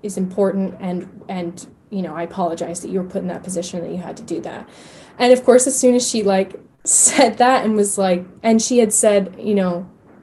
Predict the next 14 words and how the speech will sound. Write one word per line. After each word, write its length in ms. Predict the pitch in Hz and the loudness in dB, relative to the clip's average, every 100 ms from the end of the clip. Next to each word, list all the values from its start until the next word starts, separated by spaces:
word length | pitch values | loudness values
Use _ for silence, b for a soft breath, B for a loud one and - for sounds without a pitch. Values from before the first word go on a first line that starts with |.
| _ _ _ _ _ | _ _ _ _ _
"Don't 180 | 214 202 | 0 2
be 100 | 226 | 0
so 140 | 214 | 0
hard 200 | 190 190 | 0 0
on 120 | 190 180 | 0 0
yourself. 480 | 180 175 165 190 170 | -2 -4 -4 -6 -6
Like, 300 | 156 - - | -6 -8 -8
this 160 | 196 | -6
is 80 | 208 | -2
an 80 | 202 | 0
impossible 560 | 190 190 185 185 196 196 | 0 0 -4 -4 -4 -2
job. 360 | 190 151 139 202 | -4 -4 -8 -8
It's 140 | 190 | -2
impossible. 760 | 196 185 185 190 - 170 233 | -2 -2 -6 -6 -4 -4 -6